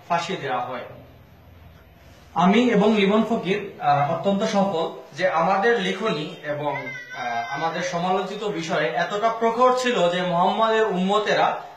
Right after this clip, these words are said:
আমাদের জবাব দিতে না পেরে তারা রাজপথে পাঁচ হাজারের অধিক মানুষের, আহ, জড়ো হয়েছিল আমাদের ফাঁসির দাবিতে।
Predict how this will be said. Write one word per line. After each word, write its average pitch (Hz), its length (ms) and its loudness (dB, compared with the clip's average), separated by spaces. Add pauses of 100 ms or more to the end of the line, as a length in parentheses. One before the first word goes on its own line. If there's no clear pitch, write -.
(120)
আমাদের 175 420 0
জবাব 190 420 2
দিতে 185 240 0
না 151 140 0
পেরে 143 260 -4
তারা 165 240 -2
রাজপথে 185 840 0 (340)
পাঁচ 170 260 -2
হাজারের 196 540 -2
অধিক 170 340 -4
মানুষের, 165 460 -10 (400)
আহ, 131 240 0
জড়ো 170 220 4
হয়েছিল 175 440 -2
আমাদের 160 420 -4
ফাঁসির 165 320 -4
দাবিতে। 127 360 -4